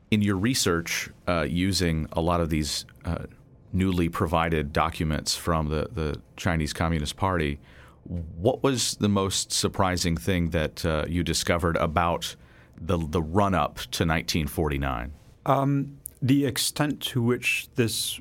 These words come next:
Speaker 2: was a Soviet-backed conquest really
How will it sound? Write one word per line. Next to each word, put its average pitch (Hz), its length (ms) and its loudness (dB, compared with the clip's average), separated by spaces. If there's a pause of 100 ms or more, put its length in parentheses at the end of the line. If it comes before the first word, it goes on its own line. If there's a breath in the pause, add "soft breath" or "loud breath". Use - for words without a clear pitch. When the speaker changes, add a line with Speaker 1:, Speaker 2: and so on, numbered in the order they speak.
Speaker 2:
was 110 640 0
a 104 120 2
Soviet-backed 95 1400 -2
conquest 87 640 0
really 98 400 2